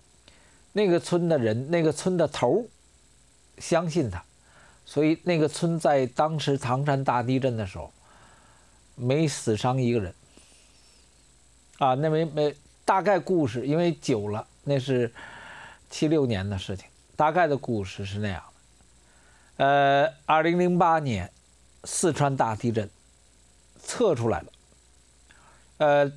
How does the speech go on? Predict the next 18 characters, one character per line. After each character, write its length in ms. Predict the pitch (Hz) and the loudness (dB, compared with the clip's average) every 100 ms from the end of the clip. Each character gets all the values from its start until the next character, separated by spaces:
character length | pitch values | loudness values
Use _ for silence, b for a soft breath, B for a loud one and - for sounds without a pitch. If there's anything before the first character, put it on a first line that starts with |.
| - | -2
当 280 | 185 196 175 | 0 0 -2
时 220 | - 185 | 0 2
的 100 | 170 | 2
温 260 | 156 202 | 0 0
家 200 | 190 175 | 2 2
宝 280 | 151 117 101 | 2 -2 -2
在 440 | 117 165 143 120 135 - - | 0 2 2 0 -4 -12 -6
地 200 | 202 165 | -2 0
震 260 | 175 156 135 | 2 0 0
发 300 | - 160 147 | 0 0 0
生 220 | 160 147 | -2 -2
之 140 | 160 | -2
后 180 | 143 139 | 0 0
的 120 | 117 | 0
几 140 | - 127 | 0 -2
个 80 | 170 | 0
小 200 | 110 104 | -2 -2
时， 280 | - 143 | -2 -4